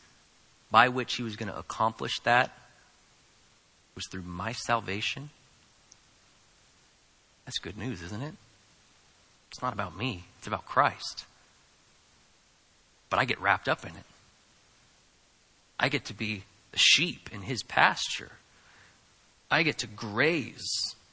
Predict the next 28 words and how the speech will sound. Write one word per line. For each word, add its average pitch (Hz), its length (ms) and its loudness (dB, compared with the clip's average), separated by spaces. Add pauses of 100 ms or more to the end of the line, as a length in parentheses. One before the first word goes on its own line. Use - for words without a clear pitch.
(180)
on 110 160 -4
his 151 440 -4
grass. 120 540 2 (760)
I 151 120 4
get 160 140 -2
to - 100 -8 (240)
sit - 380 0 (260)
in 92 80 -12
his 120 340 -2
kingdom. 165 580 -6 (300)
I - 80 -2
get 208 160 -2
to 110 60 -4
worship 110 480 -2
at 92 100 -6
his 85 160 -8 (140)
feet. - 480 -8 (1800)
Because 135 200 -4
the 110 80 -4
Father 170 440 6
loves 113 260 2
the - 80 -10
Son 175 460 4 (1200)
and 107 120 -4
wanted 120 200 2
to 104 80 -4
exalt 120 460 2
him. - 160 -10